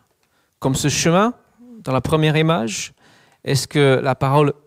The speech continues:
a la place de pénétrer dans notre cœur, ou est-ce que les oiseaux viennent le, le voler ?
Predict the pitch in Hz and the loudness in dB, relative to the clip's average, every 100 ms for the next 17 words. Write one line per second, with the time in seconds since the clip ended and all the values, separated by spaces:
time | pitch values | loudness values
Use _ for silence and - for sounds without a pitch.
0 | - 123 110 - 151 143 - - - 202 | -10 -6 -6 -4 -4 -4 -6 -2 0 2
1 | 214 - 220 220 220 240 - 226 247 240 | 2 0 0 2 0 -2 -2 0 0 -4
2 | - - _ - 139 - 139 - 139 127 | -10 -20 _ -8 -6 -2 -4 -4 0 2
3 | 117 117 _ _ _ _ _ _ - 104 | 2 -2 _ _ _ _ _ _ -8 0
4 | 131 139 139 123 139 131 - 127 104 120 | 0 2 2 2 4 2 2 0 2 2
5 | 131 175 | 2 0